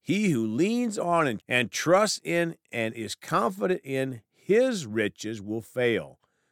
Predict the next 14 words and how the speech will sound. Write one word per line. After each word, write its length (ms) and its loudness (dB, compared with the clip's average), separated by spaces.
but 220 4
the 120 2
righteous 680 2
who 100 -6
trust 460 -4
in 220 -4
God's 420 2
provision 800 -6
will 180 0
flourish 680 0
like 240 -4
a 60 -10
green 500 -6
leaf." 420 -10